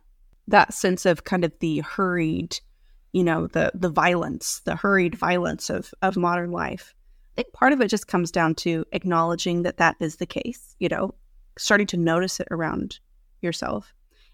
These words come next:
And that was actually one of the main things I wanted people out of the book, was I wanted them to pay attention to their lives, right?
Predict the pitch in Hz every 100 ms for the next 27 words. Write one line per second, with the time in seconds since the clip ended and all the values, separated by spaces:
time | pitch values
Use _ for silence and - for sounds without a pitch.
0 | 233 302 330 254 - 214 180 185 170 165
1 | - 175 185 180 170 170 160 - 170 175
2 | 202 190 - 202 - 175 170 180 - 180
3 | 170 220 240 226 202 175 - 202 190 -
4 | 170 165 151 - 165 165 - - - -
5 | _ - 220